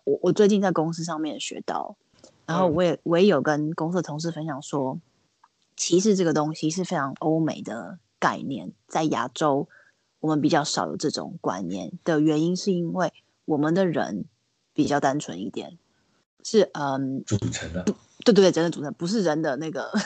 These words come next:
Speaker 1: <laughs> 那个脑筋比较单纯，
Speaker 3: 不是人的个性啊。
Speaker 1: 还是博士，还是，对，还是博士会讲话。
Speaker 3: 嗯，好说，
Speaker 1: 所以，
Speaker 3: 好说。
Speaker 1: 所以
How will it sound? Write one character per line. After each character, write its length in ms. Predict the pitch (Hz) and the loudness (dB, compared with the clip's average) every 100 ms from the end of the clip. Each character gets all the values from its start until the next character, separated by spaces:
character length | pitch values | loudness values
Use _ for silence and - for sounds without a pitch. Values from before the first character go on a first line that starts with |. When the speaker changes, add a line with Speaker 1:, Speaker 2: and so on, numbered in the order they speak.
| - | -6
Speaker 1:
<laughs> 260 | 571 571 - | -12 -12 -2
那 80 | 233 | 4
个 160 | 190 - - - - - - 214 - - 247 | 4 4 -2 -6 -6 -12 -6 -6 -4 0 4
脑 200 | 202 180 | 4 4
筋 160 | 208 220 | 2 0
比 120 | - 208 | -2 -2
较 120 | 240 | -2
单 280 | 220 135 156 _ | 0 -2 -2 _
纯， 180 | - - - | -16 -16 -4
Speaker 3:
不 80 | 127 | 2
是 120 | 113 | 6
人 180 | 120 95 | 8 6
的 80 | 95 | 6
个 260 | - 98 | 4 2
性 220 | 87 - - | 0 -6 -6
啊。 20 | |
Speaker 1:
还 140 | 220 | -4
是 0 | |
博 0 | |
士， 0 | |
还 0 | |
是， 100 | 220 | -4
对， 220 | 196 202 | -4 -4
还 160 | 165 196 | -4 -6
是 100 | 262 | -6
博 160 | 214 165 | -6 -8
士 140 | 196 | -6
会 120 | 190 | -6
讲 200 | 160 90 | -6 -10
话。 260 | - - - - - | -12 -14 -14 -18 -20
Speaker 3:
嗯， 80 | - - | -20 -20
好 100 | - | -14
说， 80 | 180 | -8
Speaker 1:
所 120 | 214 | -2
以， 300 | 220 202 170 | 0 2 2
Speaker 3:
好 60 | - | -2
说。 40 | _ _ _ - | _ _ _ -16
Speaker 1:
所 200 | - 247 | -8 -4
以 280 | 233 190 | 0 0